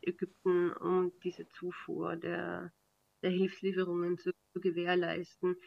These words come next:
Das Problem ist aber, dass diese Lieferungen natürlich, äh, nur dem Süden zugutekommen, äh, des,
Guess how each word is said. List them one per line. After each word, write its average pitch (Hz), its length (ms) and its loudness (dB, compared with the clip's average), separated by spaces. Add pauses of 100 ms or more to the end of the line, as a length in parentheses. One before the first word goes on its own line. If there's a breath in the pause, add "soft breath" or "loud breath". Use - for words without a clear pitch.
(520 loud breath)
Das 196 140 0
Problem 208 540 6
ist 247 160 4
aber, 233 240 4
dass 208 220 -6
diese 202 460 4
Lieferungen 196 520 2
natürlich, 190 480 -2 (140)
äh, 180 400 -2 (400)
nur 202 180 6
dem 196 160 6
Süden 202 320 0
zugutekommen, 185 960 -2 (320)
äh, 180 380 -6
des, 185 140 -6